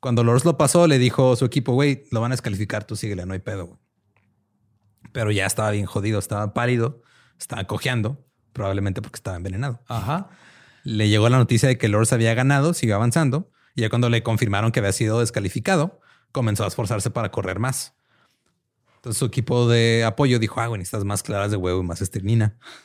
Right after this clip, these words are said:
Speaker 1: Pero, pero, como ya es lo último, güey, vamos a dar brandy.
Speaker 2: ¡Yeah!
Speaker 1: Le dieron brandy, le empaparon agua encima y pareció que ya estaba alerta de nuevo y aceleró
Speaker 2: Claro,
Speaker 1: el
Speaker 2: güey.
Speaker 1: paso, güey.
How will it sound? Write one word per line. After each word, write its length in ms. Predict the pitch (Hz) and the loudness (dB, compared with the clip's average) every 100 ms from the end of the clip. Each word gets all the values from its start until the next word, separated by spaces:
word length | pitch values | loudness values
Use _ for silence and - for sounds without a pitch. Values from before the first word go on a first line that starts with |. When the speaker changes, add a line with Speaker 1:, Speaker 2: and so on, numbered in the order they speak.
| _ _ _ _ | _ _ _ _
Speaker 1:
Pero, 340 | 180 196 170 247 - _ _ _ _ _ _ _ _ _ _ | 2 4 4 0 -12 _ _ _ _ _ _ _ _ _ _
pero, 340 | 104 107 80 _ _ _ _ _ _ _ _ _ _ _ _ _ _ _ | -4 -4 -6 _ _ _ _ _ _ _ _ _ _ _ _ _ _ _
como 220 | 104 90 | -6 -4
ya 100 | 90 | -2
es 80 | 98 | 2
lo 100 | 113 | 4
último, 440 | 127 123 104 82 | 4 2 -2 -6
güey, 120 | - _ _ _ _ _ _ _ _ | -12 _ _ _ _ _ _ _ _
vamos 240 | 101 92 | -8 -6
a 80 | 101 | -2
dar 80 | 98 | -2
brandy. 380 | 95 85 78 - _ _ _ _ _ _ | -2 -4 -10 -20 _ _ _ _ _ _
Speaker 2:
¡Yeah! 1120 | 247 302 285 262 254 233 214 190 151 123 - _ _ | 2 4 6 4 4 4 4 2 0 -4 -10 _ _
Speaker 1:
Le 100 | 107 | -2
dieron 220 | 98 117 | 2 4
brandy, 560 | 123 180 175 185 170 - | 4 6 6 6 2 -4
le 260 | 113 104 101 | -2 0 -2
empaparon 480 | 98 107 113 117 139 | -2 -4 -2 0 2
agua 240 | 147 156 | 4 4
encima 520 | 147 180 185 208 220 - | 4 4 4 4 0 -2
y 320 | 120 110 101 - | 0 2 0 -2
pareció 440 | 110 101 - 104 | -4 -2 -2 -4
que 100 | 98 | -4
ya 60 | 107 | -4
estaba 240 | 107 113 | -4 -2
alerta 260 | 113 117 120 | 0 0 0
de 60 | 110 | 0
nuevo 360 | 123 151 170 | 2 2 0
y 80 | 139 | 0
aceleró 280 | 101 110 131 | -2 0 2
Speaker 2:
Claro, 40 | 170 | 2
Speaker 1:
el 40 | |
Speaker 2:
güey. 60 | 190 | 2
Speaker 1:
paso, 240 | 104 - | 0 -4
güey. 120 | 90 | -10